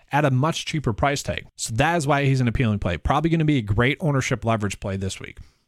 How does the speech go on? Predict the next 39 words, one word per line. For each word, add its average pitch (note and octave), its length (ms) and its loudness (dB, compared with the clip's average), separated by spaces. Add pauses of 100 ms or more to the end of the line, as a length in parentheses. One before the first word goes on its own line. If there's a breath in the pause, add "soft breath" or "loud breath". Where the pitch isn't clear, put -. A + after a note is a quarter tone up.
I'm A#2 120 0
guessing. G#2 360 -2
I, A#2+ 160 0
I - 80 -6
don't C#3 160 0
think D3+ 160 0
people C3+ 180 2
are C3 40 2
gonna A#2+ 160 2
wanna G#2+ 340 2
play G#2 380 -4
Brian G#2+ 260 0
Harman. F#2 320 -2
So - 100 -4
this C3+ 160 0
could C3+ 120 -2
be C3 100 2
a A2 60 0
great A#2 340 0
spot A2 460 0
to C3 80 2
gain A#2+ 220 0
some G#2 200 -4
huge D3 320 2
leverage G#2 320 0
on G2+ 120 -2
the F#2 40 -4
field. G#2 320 -6
So F3 300 0
one F3+ 180 2
of G#3+ 40 4
my F#3+ 100 4
biggest C#3+ 500 0
points C#3 380 0
I B2+ 80 0
kinda D#3 260 2
made B2 400 2
last C3+ 320 2
week C#3 240 2